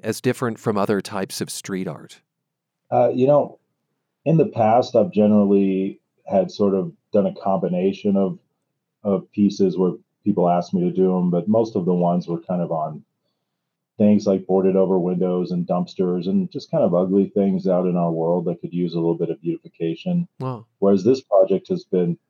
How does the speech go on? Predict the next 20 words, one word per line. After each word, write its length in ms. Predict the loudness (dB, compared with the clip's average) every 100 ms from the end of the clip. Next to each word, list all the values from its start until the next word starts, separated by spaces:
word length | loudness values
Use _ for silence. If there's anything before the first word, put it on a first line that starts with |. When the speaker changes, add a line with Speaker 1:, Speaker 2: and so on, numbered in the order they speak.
| _ _ -4
Speaker 2:
completely 640 | -4 -2 0 2 2 0
by 220 | 2 0 0
people 320 | -6 -6 -4 -2
reaching 340 | -2 -4 -6
out 180 | -4 -6
to 80 | -8
me 160 | -10 -8
and, 200 | -10 -14 _ _ _ _ _ _ _
and 140 | -2 0
asking 460 | 0 -2 -4 -8
to 100 | -8
put 220 | -10 -10 -8
things 280 | -12 -8
on 240 | -6 -6 -6
their, 300 | -6 -6 -6
uh, 160 | -6 -8 _ _ _ _ _ _ _ -4
their 160 | -4
spots. 540 | -4 -2 0 0 -2 -4
So 120 | -4
it's, 260 | -4 -10